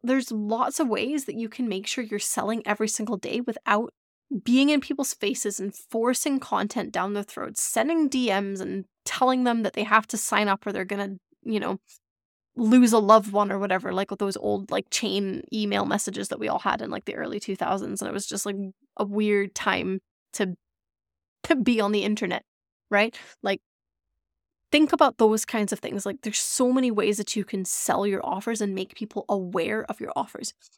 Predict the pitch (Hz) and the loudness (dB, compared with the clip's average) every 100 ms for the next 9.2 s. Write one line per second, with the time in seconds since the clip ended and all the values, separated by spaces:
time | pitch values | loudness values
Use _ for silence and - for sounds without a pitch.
0 | - 214 220 - _ _ - 214 226 262 | -6 -2 -2 -4 _ _ 4 6 8 8
1 | 311 302 285 233 247 269 247 240 220 202 | 6 6 4 2 0 0 0 0 2 2
2 | 208 190 165 220 254 277 302 - - - | 2 2 2 2 0 0 0 -2 -4 -4
3 | - 330 359 453 427 370 320 247 233 277 | -4 0 2 2 0 2 2 2 2 4
4 | 330 330 277 220 233 311 359 339 _ 262 | 6 6 4 2 2 2 0 -4 _ -8
5 | 202 226 233 - 226 220 - - - - | -2 4 4 2 -4 -4 -2 -2 -4 -10
6 | _ _ _ _ - 214 202 196 208 233 | _ _ _ _ -4 0 2 0 0 0
7 | 233 202 - - 202 - 262 269 269 285 | 0 -2 -4 -8 -8 -4 0 2 2 2
8 | 247 208 196 202 180 175 - - 220 214 | 2 0 0 -2 -4 -6 -6 -4 -2 -2
9 | 233 233 | -4 -6